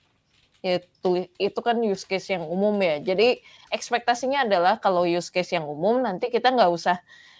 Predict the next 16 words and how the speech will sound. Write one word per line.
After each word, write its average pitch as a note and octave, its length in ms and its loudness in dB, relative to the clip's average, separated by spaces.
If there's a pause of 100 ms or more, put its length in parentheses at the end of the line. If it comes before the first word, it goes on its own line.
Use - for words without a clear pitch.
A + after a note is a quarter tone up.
bayangin G#3+ 360 6
dong D#4+ 200 6
kalau B3 280 6
ada G#3+ 320 4
berapa, G3+ 360 4 (120)
ada G3 360 4
ratusan G3+ 600 0
atau G3+ 200 -2
ribuan G3+ 400 0
atau G#3 160 -2
jutaan G3+ 520 0
website, F#3+ 520 -2 (240)
masing-masing A3 680 -2 (240)
semua A3+ 360 0
nyuruh A#3 360 2
user A3 360 2